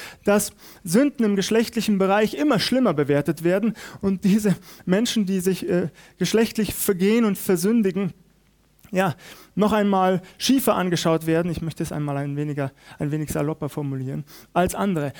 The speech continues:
Doch Paulus stellt klar, Moment, irrt euch nicht. Ja. Bitte irrt euch nicht. Sünden im sexuellen Bereich sind genauso schlimm, wie wenn jemand ein Trunkenbold ist oder ein Räuber oder ein Habgieriger oder ein Götzendiener oder was auch immer.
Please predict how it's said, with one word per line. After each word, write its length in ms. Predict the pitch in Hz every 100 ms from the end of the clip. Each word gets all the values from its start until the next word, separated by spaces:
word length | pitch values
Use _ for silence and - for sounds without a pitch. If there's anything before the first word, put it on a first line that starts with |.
| -
Doch 160 | 202 -
Paulus 320 | 226 269 233
stellt 240 | 220 214
klar, 220 | - 233
Moment, 320 | 214 208 226 214
irrt 240 | 220 226
euch 200 | 143 -
nicht. 360 | 143 101 - 175
Ja. 120 | 190 _ _ _ -
Bitte 280 | 185 277 226
irrt 480 | - 247 311 -
euch 320 | - 139 120 135
nicht. 380 | 135 190 - _ _ _ _ _ - - - -
Sünden 580 | 156 302 302 - 220
im 140 | 214 180
sexuellen 580 | 240 233 - 214 262 220
Bereich 420 | 170 160 180 - - -
sind 320 | 165 240 269
genauso 540 | 269 254 240 285 202 170
schlimm, 400 | - 135 151 170 _ _ - -
wie 120 | 208
wenn 160 | 220
jemand 320 | 233 233 226 220
ein 180 | 208
Trunkenbold 540 | 196 226 240 185 180 170
ist 260 | 180 -
oder 160 | 180 175
ein 140 | 165
Räuber 440 | 165 202 233 180 151
oder 140 | 156
ein 180 | 156 151
Habgieriger 720 | 175 214 - 165 151 151 156
oder 160 | 156 160
ein 160 | 156
Götzendiener 640 | 160 180 - 151 147 151 139
oder 180 | 139 127
was 240 | 117 -
auch 120 | 117
immer. 300 | 127 139 127